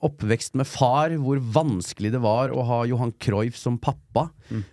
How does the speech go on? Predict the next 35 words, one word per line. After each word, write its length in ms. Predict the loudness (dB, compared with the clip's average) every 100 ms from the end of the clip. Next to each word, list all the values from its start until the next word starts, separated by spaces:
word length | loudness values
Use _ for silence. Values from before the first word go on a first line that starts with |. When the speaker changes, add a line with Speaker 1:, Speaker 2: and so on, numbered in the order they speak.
| -6 0
Speaker 1:
Eh, 480 | 2 2 2 2
røper 500 | 2 2 0 _ 0 2
hvorfor 300 | 0 0 -2
det 80 | 0
står 140 | 0 2
Jordi 480 | 2 2 -2 -4 -2
på 140 | 0
drakta 400 | -2 -4 -2 -2
hans 300 | 0 -2 -2
og, 160 | -2 -2 -2 -4 -4 -4 -4 -4
og 100 | -4
ikke 240 | -4 -4 -4
Cruyff. 520 | 0 0 -2 -8 -20 _ -4
Speaker 2:
Ja, 80 | -2
hvorfor 200 | 0 -4
sto 160 | -2 -2
det 160 | 0 0
da? 80 | 2
Speaker 1:
Det 160 | 2
var 160 | 4 2
Speaker 2:
Presset? 220 | 2 0
Speaker 1:
fordi 160 | 0 -4 -2
at 220 | -4 -6
faren 500 | -4 0 2 0 0
hans 320 | -2 -2 -6 -2
hadde, 340 | -2 0 -2 -4 _ _ -14
eh, 160 | -12 -8 -2
enerett 800 | 0 0 0 0 -2 -4 -12 -12 -4
på 140 | 0
det, 160 | 0 0 0 -2
eh, 280 | -2 0 -2
Cruyff-navnet 840 | -2 0 -2 -2 -2 0 -2 -2
i 160 | -4 -4
kommersielle 640 | -2 -2 0 -2 -2 -2
sammenhenger. 560 | -2 -2 0 -2 -4